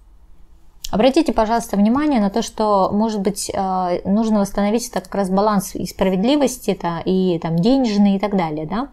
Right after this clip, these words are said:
То есть вас, вас реально могут обмануть с деньгами, если у нас раздел имущества, потому что нам об этом показывает, что вас, может быть, оставят там ни с чем или как-то так, знаете,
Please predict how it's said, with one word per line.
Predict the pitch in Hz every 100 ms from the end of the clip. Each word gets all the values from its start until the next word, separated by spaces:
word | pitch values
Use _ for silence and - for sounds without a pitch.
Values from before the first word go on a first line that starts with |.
| - - -
То | -
есть | 240 226
вас, | 247 247
вас | 220 240 220
реально | 214 214 196
могут | 196 196 180
обмануть | 175 190 202 180
с |
деньгами, | 165 185 175 170 190
если | 196 -
у | 190
нас | 185
раздел | 175 170 175 175
имущества, | 160 160 269 254 208
потому | 180 180
что | -
нам | 185
об | 170
этом | 170 165
показывает, | 190 185 170 175 208
что | - 185
вас, | 175 170
может | 160 160
быть, | -
оставят | 175 226 254 254
там | 208
ни | 202
с | -
чем | - 208 185
или | 170
как-то | 170 160 160
так, | 160 160
знаете, | 165 214 -